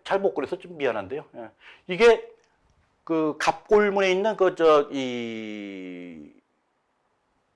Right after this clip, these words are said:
거북이 뱃살, 뱃살, 거북이 등, 음, 배.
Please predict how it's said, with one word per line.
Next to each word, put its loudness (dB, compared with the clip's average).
거북이 -2
뱃살, -6
뱃살, -6
거북이 -6
등, -6
음, -14
배. -8